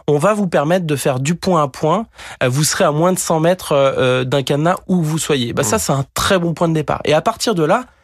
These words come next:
Speaker 1: avec un nombre d'utilisateurs qui va augmenter au fil du temps,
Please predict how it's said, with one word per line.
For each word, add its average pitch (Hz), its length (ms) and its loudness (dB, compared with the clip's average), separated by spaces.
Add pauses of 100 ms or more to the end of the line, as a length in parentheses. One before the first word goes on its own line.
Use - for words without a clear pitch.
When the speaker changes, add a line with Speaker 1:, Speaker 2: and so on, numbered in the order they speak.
(280)
Speaker 1:
avec 190 540 0
un 135 140 0
nombre 170 420 2
d'utilisateurs 156 840 -2
qui - 200 -10
va 120 180 0
augmenter 139 380 -2
au 139 80 0
fil 139 180 -4
du 127 140 -4
temps, 220 180 0